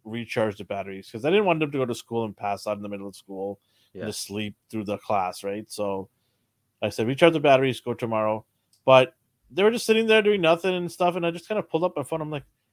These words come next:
Speaker 1: "Huh, John Wick is still ar-, playing right now. Wonder if there's a time slot and good seating." And I looked it up, and it was, yep, the good seats available. Uh, and then we just went and watched it. And I'm glad I did.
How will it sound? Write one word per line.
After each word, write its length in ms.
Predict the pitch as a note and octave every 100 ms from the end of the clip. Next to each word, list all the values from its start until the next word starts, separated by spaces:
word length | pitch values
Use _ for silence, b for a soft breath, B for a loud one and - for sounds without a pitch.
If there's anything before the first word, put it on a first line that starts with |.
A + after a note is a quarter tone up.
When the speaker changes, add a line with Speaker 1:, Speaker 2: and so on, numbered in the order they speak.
| _ _
Speaker 1:
"Huh, 460 | _ D#4 D#4+ F3 G2+ _ -
John 260 | G#3+ A#3
Wick 240 | A3 A3+ -
is 120 | C3
still 220 | - D3
ar-, 220 | C#3 C#3 _ _ -
playing 260 | F#3+ E3+
right 160 | G#2+ F#2+
now. 360 | G2+ G#2 F3 - _ _ _ _ -
Wonder 200 | F#3+ C#4
if 80 | -
there's 180 | C4 F3+
a 40 |
time 420 | - - C#3+ D#3
slot 300 | - - G#2
and 120 | G#2 A2
good 140 | A2
seating." 400 | - D3 A#2 G2+
And 100 | G#2
I 20 | G#2+
looked 220 | A#2+ A#2+
it 80 | B2
up, 140 | E3+
and 80 | A#2+
it 40 |
was, 160 | A2+ G2+
yep, 200 | F#3 - _ _ _ _ _ _ -
the 100 | - _ -
good 120 | C3
seats 560 | - C#3+ F3 - - - _ _
available. 720 | A2 A#2+ C#3+ E3 F3 F#3 F#3+ - _ _ _ _ -
Uh, 340 | A2 A2 A2
and 140 | A#2 A#2
then 120 | B2
we 100 | A#2+
just 180 | B2+ -
went 300 | E3 F3 _ -
and 480 | A2+ A2+ G#2+ G2+ -
watched 380 | A2 F#3 - G#2+
it. 140 | - _ _ _ _ _ _ _ _ -
And 300 | B2+ B2 A#2+
I'm 160 | D#3+ A3+
glad 240 | C4 C#4
I 80 | C4
did. 340 | G3+ F#4 -